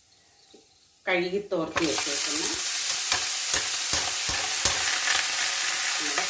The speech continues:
തോരൻ്റെ കൂമ്പ്, കൂമ്പേ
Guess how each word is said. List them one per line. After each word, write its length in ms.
തോരൻ്റെ 760
കൂമ്പ്, 400
കൂമ്പേ 420